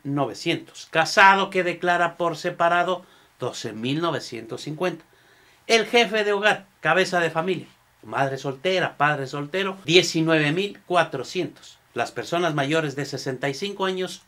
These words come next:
o ciegas obtienen una deducción estándar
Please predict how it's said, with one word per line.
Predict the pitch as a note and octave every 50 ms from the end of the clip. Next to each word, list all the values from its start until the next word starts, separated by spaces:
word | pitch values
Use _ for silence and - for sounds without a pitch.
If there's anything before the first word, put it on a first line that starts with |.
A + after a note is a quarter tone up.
| _ - -
o | - B2 A2+
ciegas | - - - C3 B2 A#2 A2+ A#2 B2+ D#3+ G3 G3 - - - _ - - - - - - - -
obtienen | - G#3+ G#3 G3+ G#3 G#3+ G#3+ G#3+ G#3+ G#3+ G#3 G3+
una | - F#3+ G3+ G3+ G3 F#3+
deducción | F#3 E3+ F#3 F3 D#3 D#3+ D#3+ D#3+ - - G3+ F#3+ G3 F#3+
estándar | F3 - - - G3 F#3+ F#3 F3+ F#3 F3+ F3+ F#3